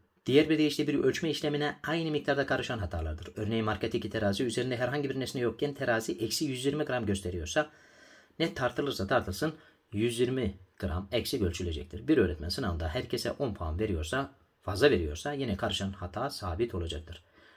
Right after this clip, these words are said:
Açıklaması verilen hata türü aşağıdakilerden hangisidir şeklinde sorumuz var. A. Ölçme aracından kaynaklanan hata. B. Bireyden, öğrenciden kaynaklanan hata. C. Tesadüfi, yani rastlantısal hata. D. Sistematik hata. E. Sabit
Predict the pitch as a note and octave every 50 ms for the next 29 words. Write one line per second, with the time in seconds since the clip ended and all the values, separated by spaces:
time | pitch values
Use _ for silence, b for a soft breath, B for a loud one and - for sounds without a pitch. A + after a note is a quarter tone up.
0 | b b - - - - F3+ F3+ F#3+ F#3+ E3+ E3 E3 E3 D3+ D3+ C#3+ - C#3+ -
1 | - - C#3 B2 - - F2+ D#2 D#2+ E2+ F2+ B2 C3 C3 C#3+ A#2+ F#2+ D#2+ D#2+ -
2 | - - - - - D#2 D2+ - F2 F#2+ A#2+ A#2+ - - F2 F2 E2 D#2 D#2 -
3 | F2+ G2 A#2 - - B B B B B B B B B B B B B B -
4 | B2+ C3+ C#3 - - G#2 F#2+ - D3 C#3+ D3 C#3+ C#3+ C#3 C#3 - C#3 C3+ C3+ -
5 | C3+ C3+ C3+ B2+ B2+ B2+ C#3+ C#3+ C#3+ C#3 - - - G2 F#2 F2 G2 G#2+ G#2+ G#2+
6 | A#2 A2+ G#2 G#2 G#2 G2+ G2 A2 C3+ C3 - C#3+ C#3+ C3+ C#3 D3 C#3 C#3 C3+ C3+
7 | - D3 C#3+ C#3+ - - G#2 G#2 G2+ F2+ - - A2 - A#2+ G2 F2 F2+ - C3
8 | C3+ C#3 - - G2 F2+ D#2+ D2 C#2+ F2 F#2 - - A2+ A2+ - - C#3 C3+ B2+
9 | - C#3+ D3 D3 - - G2+ G2+ F#2+ D#2+ - - - - - A#2+ B2+ B2 - -
10 | C3+ C3+ - C#3+ D3 - - _ - A2+ G#2+ G#2+ A2+ B2+ - - - - - -
11 | G2 D#2 D2 D#2+ F#2 A2 A2+ -